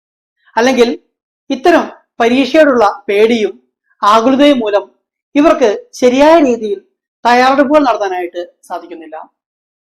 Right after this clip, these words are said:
ശരിയായ ഉറക്കം ലഭിക്കുന്നില്ല, ശാരീരികമായ അസ്വസ്ഥതകൾ ഉണ്ടാകുന്നു, കൃത്യമായിട്ട് ഭക്ഷണം കഴിക്കാനാവുന്നില്ല,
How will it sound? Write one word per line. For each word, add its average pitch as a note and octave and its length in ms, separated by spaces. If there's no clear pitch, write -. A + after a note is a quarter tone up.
ശരിയായ C4 400
ഉറക്കം C4 360
ലഭിക്കുന്നില്ല, F#3+ 460
ശാരീരികമായ B3 680
അസ്വസ്ഥതകൾ A#3+ 500
ഉണ്ടാകുന്നു, F3 440
കൃത്യമായിട്ട് C4 580
ഭക്ഷണം D4 340
കഴിക്കാനാവുന്നില്ല, F3+ 600